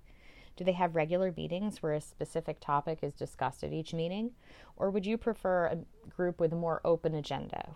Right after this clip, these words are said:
where you can go and talk about whatever you feel you need to that day?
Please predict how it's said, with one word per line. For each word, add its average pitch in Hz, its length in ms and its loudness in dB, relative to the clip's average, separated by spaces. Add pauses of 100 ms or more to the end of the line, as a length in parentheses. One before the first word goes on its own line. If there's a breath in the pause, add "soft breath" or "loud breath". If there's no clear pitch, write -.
where 165 160 0
you 170 180 0
can 170 220 -4
go 160 240 2
and 151 100 -4
talk 147 300 -2
about 147 320 2 (280)
whatever 156 340 0
you 156 160 -2
feel 143 260 0
you 147 160 -2
need 143 220 -4
to 139 160 -4
that - 260 -2
day? - 360 -8